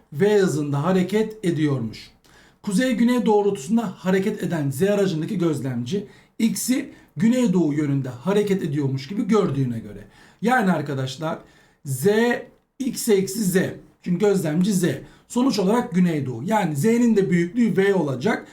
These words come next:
Çünkü büyüklükler eşit olursa ara yön olurdu arkadaşlar. O zaman kuzeydoğu, değil mi? Güneydoğu diyor. Yani aşağı ve sağ tarafa doğru. Zaten X sağa doğru. O zaman Z'nin kendisi yukarı gidecek. Ters çevirdiğimde güney olacak.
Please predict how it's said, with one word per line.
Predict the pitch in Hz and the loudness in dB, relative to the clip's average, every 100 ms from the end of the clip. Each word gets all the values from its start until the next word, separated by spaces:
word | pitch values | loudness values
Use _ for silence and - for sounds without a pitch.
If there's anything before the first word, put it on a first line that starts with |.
| - | -12
Çünkü | - 208 185 | -4 0 0
büyüklükler | 185 196 185 233 | 0 -2 -2 -2
eşit | - 185 - 196 | -2 -4 -4 0
olursa | 185 147 160 147 | 0 0 -4 -6
ara | 151 | -2
yön | 143 135 | 0 0
olurdu | 127 123 117 | -2 -6 -8
arkadaşlar. | 131 131 127 127 - 196 233 - - - - - | -8 -8 -8 -10 -2 0 0 -6 -20 -20 -14 -2
O | |
zaman | 226 214 185 185 | 0 2 2 0
kuzeydoğu, | 214 190 247 269 175 175 135 - | -2 2 2 2 2 2 0 0
değil | 220 | 2
mi? | 202 156 | 2 2
Güneydoğu | 233 240 160 131 117 | 2 2 2 0 -4
diyor. | 107 | -4
Yani | 185 202 156 170 190 - - _ - | 0 2 2 0 -2 -8 -20 _ -2
aşağı | 190 190 208 208 240 262 - - | -2 0 2 2 2 -2 -6 -4
ve | 175 208 208 - | 0 0 -2 -10
sağ | - 202 175 151 | -4 0 0 0
tarafa | 131 120 117 | -6 -8 -10
doğru. | 117 113 143 240 - - - - | -10 -8 -8 -10 -16 -20 -20 -10
Zaten | 147 226 233 214 | 0 0 2 0
X | - 220 - | 2 -2 0
sağa | 190 165 143 | 0 2 0
doğru. | 120 113 - | -4 -8 -4
O | 180 | 0
zaman | 220 180 | 2 2
Z'nin | 139 147 208 185 143 | 2 2 4 4 0
kendisi | 143 180 190 180 - | 0 2 4 2 2
yukarı | 226 180 170 180 | 2 2 2 2
gidecek. | 196 190 151 202 214 - - _ | 4 4 4 2 0 -8 -20 _
Ters | 196 202 190 - | 2 2 0 -2
çevirdiğimde | 180 151 139 147 143 151 | 0 0 0 0 0 0
güney | 139 135 127 | 0 -2 -2
olacak. | 123 117 139 196 202 | -6 -4 -2 -2 -4